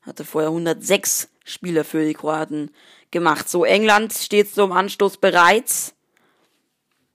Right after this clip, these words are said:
Sie werden das Ganze ausführen von links nach rechts.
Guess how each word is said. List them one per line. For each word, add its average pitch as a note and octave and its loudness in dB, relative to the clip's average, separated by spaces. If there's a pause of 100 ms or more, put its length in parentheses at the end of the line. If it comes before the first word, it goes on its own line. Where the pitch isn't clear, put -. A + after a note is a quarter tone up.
(880)
Sie - -14
werden E3+ -2
das D#3+ -6
Ganze D#3+ -6
ausführen F3 -4
von E3 -4
links E3 -2
nach F3 2
rechts. - 0